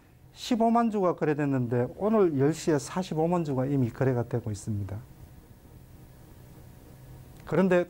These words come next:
거래량 늘어난다고 해서 모든 종목이 다 올라가느냐? 아니죠. 거기에서 이제 문제가 있는 거죠. 그래서 수급 추세 패턴 이런 부분들을 살펴야 된다라는 거죠. 어쨌든 종가, 고가, 장대 양봉 나올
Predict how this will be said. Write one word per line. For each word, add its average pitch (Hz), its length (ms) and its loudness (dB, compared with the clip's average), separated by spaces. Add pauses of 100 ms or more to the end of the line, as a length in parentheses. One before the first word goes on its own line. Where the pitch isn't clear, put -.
거래량 185 460 2
늘어난다고 160 600 0
해서 139 160 -2
모든 156 360 0
종목이 170 320 0
다 131 140 -2
올라가느냐? 123 720 0 (360)
아니죠. 117 500 0 (580)
거기에서 160 480 2
이제 113 220 0 (380)
문제가 123 380 4
있는 107 200 0
거죠. 101 260 -2
그래서 165 340 2 (260)
수급 160 480 -2
추세 170 360 -4
패턴 147 340 0
이런 143 220 4
부분들을 127 400 0
살펴야 135 380 0
된다라는 104 500 -2
거죠. 101 300 -8 (920)
어쨌든 147 500 0 (720)
종가, 196 300 0
고가, 170 360 -2
장대 180 300 -2
양봉 160 360 0
나올 151 360 4